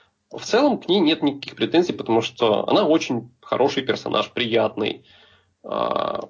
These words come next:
они с Барри любят друг друга с самого детства. Они там жили под одной крышей, прошли через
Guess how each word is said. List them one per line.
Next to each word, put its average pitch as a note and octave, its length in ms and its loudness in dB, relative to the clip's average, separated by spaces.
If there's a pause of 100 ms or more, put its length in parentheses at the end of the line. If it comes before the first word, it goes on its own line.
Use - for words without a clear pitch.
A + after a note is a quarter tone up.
(100)
они D3 420 4 (420)
с - 200 -12 (220)
Барри B2 540 2 (200)
любят D3+ 280 2
друг B2+ 160 -4
друга C3+ 200 2
с - 40 -4
самого B2 280 4
детства. A2 360 0
Они A2+ 200 2
там - 180 -12
жили D3+ 200 4
под B2 180 -2
одной C3 260 2
крышей, A#2+ 400 -2
прошли - 380 -2
через C3+ 420 0